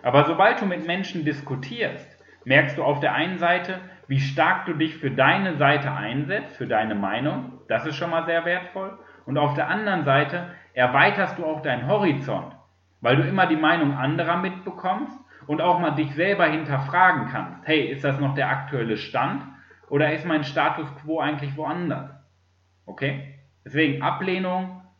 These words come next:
Menschen, die anderer Meinung sind, absolut okay. Und Thema Hate, ganz ehrlich, da komme ich gleich nochmal drauf zurück, denn Hate lässt zwei Fragen offen.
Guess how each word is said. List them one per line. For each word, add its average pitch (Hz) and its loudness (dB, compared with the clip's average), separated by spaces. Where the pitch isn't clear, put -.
Menschen, 147 -2
die 139 -2
anderer 139 -2
Meinung 151 0
sind, 139 -6
absolut 127 -4
okay. - -10
Und 127 -4
Thema 151 2
Hate, 185 0
ganz 147 4
ehrlich, 143 0
da 117 -2
komme 151 2
ich 139 -2
gleich 143 2
nochmal 160 0
drauf 147 0
zurück, 160 -8
denn 123 -6
Hate 151 0
lässt 127 -4
zwei 131 2
Fragen 147 2
offen. 127 -6